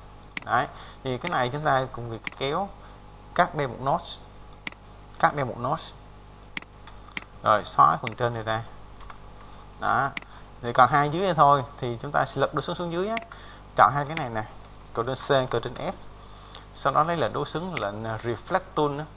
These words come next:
Là, là lấy đối xứng, kích hai điểm là trục đối xứng. Điểm một tại đây, điểm hai tại đây, lật xuống dưới. Rồi sau đó chúng ta sẽ tương tự copy dời ra ngoài này. Đó, như vậy thầy đã vẽ xong cái hình này rồi. Ha, ý nghĩa nó như vậy. Rồi sau đó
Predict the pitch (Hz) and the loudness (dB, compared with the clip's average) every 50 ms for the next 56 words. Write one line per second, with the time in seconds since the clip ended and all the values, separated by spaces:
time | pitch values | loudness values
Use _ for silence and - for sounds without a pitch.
0 | - - - - - - - - - - - - 113 117 123 117 104 101 98 95 | -18 -18 -18 -16 -16 -18 -18 -18 -18 -8 -2 0 2 2 2 2 2 2 2 2
1 | 104 113 127 139 143 151 - - 165 175 220 220 202 - - - - - - - | 0 0 -2 -2 -2 -4 -4 -4 -6 -6 -6 -10 -8 -4 -6 -6 -6 -8 -16 -16
2 | - - - 160 139 131 107 110 156 160 135 - - - 135 139 - - 143 160 | -4 2 4 4 4 4 2 2 2 0 2 0 0 0 0 -2 -2 -2 -4 -4
3 | 190 202 - - - - - - - - - - - 139 151 147 120 - - - | -6 -8 -8 -12 -16 -16 -16 -12 -8 -8 -8 -6 -4 -2 0 2 2 0 0 -2
4 | 123 127 123 120 113 113 123 123 135 127 - - - 120 117 123 117 - - 107 | -2 0 0 -2 -2 -4 -6 -4 -4 -4 -4 -2 0 0 0 -2 -4 -8 -10 -10
5 | 104 - 139 135 131 131 131 147 180 175 - - - - - - - - - - | -8 -6 -6 -4 -2 -2 -2 -2 -4 -6 -10 -12 -10 -8 -8 -8 -10 -14 -8 0
6 | - 107 107 104 - 123 117 123 127 135 143 135 127 117 113 104 90 98 107 120 | 4 6 6 6 6 4 4 4 4 4 2 0 -2 -2 -2 -4 -6 -4 -4 -4
7 | 131 143 147 151 - - - - - - - - - - - - - - 123 117 | -2 -2 -2 -4 -4 -6 -10 -14 -14 -14 -14 -14 -14 -14 -14 -12 -8 -6 -6 -4
8 | - - 98 98 90 - - - - 147 151 143 127 117 117 120 123 110 104 113 | -2 -2 -2 -2 -4 -8 -8 -8 -6 -2 0 0 0 0 0 -4 -6 -4 -2 2
9 | 113 107 107 107 107 107 101 98 98 95 - - - - - - - - - - | 2 4 4 2 2 0 -2 -2 -4 -6 -8 -12 -14 -14 -14 -12 -8 -10 -8 -8
10 | - - - - - - - - 135 165 160 147 131 120 110 107 - 123 110 110 | -10 -12 -12 -10 -6 2 8 8 8 8 8 8 10 10 10 10 8 4 2 4
11 | 113 110 107 117 - - 127 120 120 117 123 127 143 117 110 98 98 101 104 92 | 4 4 2 4 6 4 4 4 4 -2 -4 -4 -4 -6 -6 -4 0 2 4 4
12 | 90 92 - - - - - 107 101 113 127 127 127 - 131 143 151 127 - 104 | 4 2 -4 -8 -10 -10 -8 -8 -6 -4 -2 -2 -2 -2 -4 -4 -4 -4 -4 -2
13 | 120 127 131 139 143 127 113 113 - 104 95 - - - - - - - - - | 2 2 4 4 2 0 -2 -2 -2 -2 -4 -6 -10 -12 -12 -12 -12 -2 8 12
14 | 117 113 104 - - 131 135 143 | 12 12 12 10 6 4 4 4